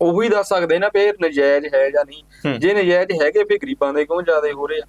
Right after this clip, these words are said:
Speaker 2: ਹੂੰ।
Speaker 1: ਕਿਉਂਕਿ ਤਕੜੇ ਦੇ ਤਾਂ ਕੋਈ ਵੀ ਵੀਡੀਓ
Speaker 2: ਫਿਰ ਵੀ
Speaker 1: ਸਾਹਮਣੇ ਨਹੀਂ
Speaker 2: ਵਿਭਾਗ ਪੁਲਿਸ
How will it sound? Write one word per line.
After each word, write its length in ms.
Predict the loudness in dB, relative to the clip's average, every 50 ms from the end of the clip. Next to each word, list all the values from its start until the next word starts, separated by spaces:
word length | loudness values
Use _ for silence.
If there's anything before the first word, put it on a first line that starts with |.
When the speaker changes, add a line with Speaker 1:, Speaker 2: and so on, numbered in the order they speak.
| -6 -6
Speaker 2:
ਹੂੰ। 120 | -6 -6
Speaker 1:
ਕਿਉਂਕਿ 440 | -6 -12 _ _ -6 -4 -4 -4 -2
ਤਕੜੇ 340 | -2 -2 -2 0 0 0 2
ਦੇ 140 | 2 0 2
ਤਾਂ 140 | 0 -2
ਕੋਈ 200 | 0 0 -2 -2
ਵੀ 100 | -2 -4
ਵੀਡੀਓ 240 | -2 -2 -2 0 0
Speaker 2:
ਫਿਰ 100 | 0 0
ਵੀ 120 | 0 -2 0
Speaker 1:
ਸਾਹਮਣੇ 160 | 0 -2 -4
ਨਹੀਂ 120 | -2 0
Speaker 2:
ਵਿਭਾਗ 460 | 0 2 2 2 2 0 0 -2 -4 -2 0
ਪੁਲਿਸ 300 | 0 0 0 -2 -4